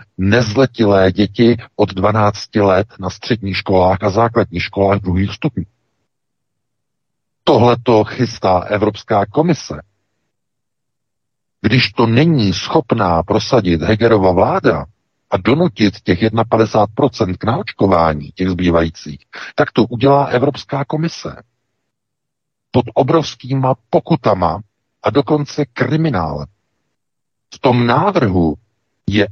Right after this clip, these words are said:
ustanovení, že ti, kteří budou dlouhodobě odmítat očkování, mohou být obviněni z trestného činu terorismu a roznášení nebezpečné nakažlivé nemoci při odmítání očkování.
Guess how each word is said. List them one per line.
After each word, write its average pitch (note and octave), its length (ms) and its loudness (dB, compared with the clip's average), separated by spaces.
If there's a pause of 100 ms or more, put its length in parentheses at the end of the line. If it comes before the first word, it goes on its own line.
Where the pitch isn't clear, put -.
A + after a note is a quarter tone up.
ustanovení, E2+ 840 -4 (600)
že G2+ 280 0 (120)
ti, F#3+ 160 0
kteří C3+ 340 0
budou A2+ 340 4
dlouhodobě G2 920 2 (560)
odmítat C#3+ 460 0
očkování, G#2 800 -2
mohou C3+ 300 2
být D#3+ 160 0
obviněni D3+ 640 0
z - 80 -6
trestného D3 540 2
činu D3+ 340 2 (140)
terorismu B2 680 2
a A#2 100 0
roznášení C3 760 0
nebezpečné B2+ 760 0
nakažlivé B2 680 2
nemoci G#2 560 2 (220)
při - 220 0
odmítání C3 760 2
očkování. - 600 -8